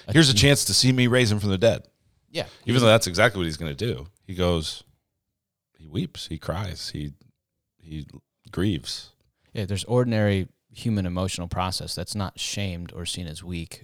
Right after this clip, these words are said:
Speaker 1: or
Speaker 2: Yeah.
Speaker 1: and it's also not coddled. Like, they don't hide bad news from Jesus 'cause, like, "Oh, don't want that guy to have an emotional reaction."
Speaker 2: Yeah.
Speaker 1: Uh, and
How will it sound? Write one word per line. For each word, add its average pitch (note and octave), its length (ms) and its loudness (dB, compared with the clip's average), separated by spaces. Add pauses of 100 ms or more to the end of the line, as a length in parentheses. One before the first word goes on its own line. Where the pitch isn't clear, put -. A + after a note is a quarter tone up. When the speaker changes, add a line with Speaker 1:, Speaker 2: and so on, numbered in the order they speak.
Speaker 1:
or E2+ 120 -12
Speaker 2:
Yeah. D#2 120 -6 (600)
Speaker 1:
and G#2+ 100 -6
it's F#2+ 80 -2
also A#2+ 240 2
not G2 320 -2
coddled. - 420 -4
Like, F2+ 140 -10
they F#2 80 -6
don't F#2+ 160 -6
hide F#2+ 380 -4
bad D#2+ 180 -8
news D#2+ 160 -10
from D2+ 140 -12
Jesus C#2+ 360 -10
'cause, - 200 -14
like, D2 120 -12
"Oh, F#2 260 -6 (100)
don't F#2+ 140 -8
want F#2+ 140 -6
that F#2+ 180 -6
guy F#2 180 -6
to F#2+ 60 -4
have F#2 200 -4
an F2+ 60 -6
emotional F#2 360 -6
reaction." - 380 -14 (180)
Speaker 2:
Yeah. - 140 -14 (320)
Speaker 1:
Uh, E2 180 -8
and A2 280 0